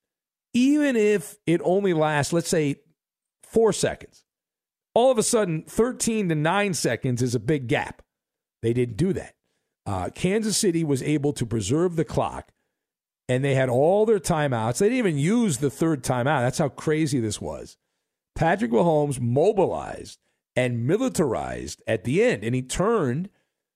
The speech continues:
to the intercontinental ballistic missiles. Tyreek Hill for nineteen yards, Travis Kelce for twenty-five yards, a zip and a zag, and all of a sudden, you're at the Buffalo thirty-one yard line,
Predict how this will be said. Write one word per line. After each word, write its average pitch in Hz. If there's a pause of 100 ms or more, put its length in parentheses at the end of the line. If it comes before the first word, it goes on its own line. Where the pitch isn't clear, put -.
(240)
to 165
the 143
intercontinental 175
ballistic 175
missiles. 165 (340)
Tyreek 240
Hill 180
for 160
nineteen 165
yards, 123
Travis 180
Kelce 170
for 131
twenty-five 165
yards, 143 (580)
a 139
zip 214
and 165
a 147
zag, 190
and 147
all 175
of 165
a 160
sudden, 139 (460)
you're 139
at 139
the 151
Buffalo 147
thirty-one 165
yard 139
line, 123